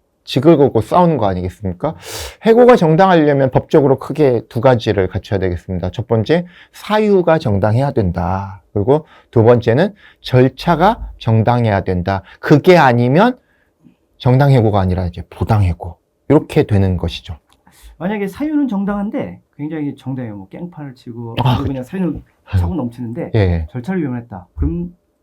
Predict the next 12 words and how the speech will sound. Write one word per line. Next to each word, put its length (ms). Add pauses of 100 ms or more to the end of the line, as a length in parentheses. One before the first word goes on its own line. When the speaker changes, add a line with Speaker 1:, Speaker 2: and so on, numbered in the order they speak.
(120)
Speaker 2:
무조건 440
부당해고가 500
되는 180
건가요? 220 (320)
Speaker 1:
어, 160
이 160
자리에서 460
좀 200
확실하게 440
정리하자면 1080
사유와 600
절차는 720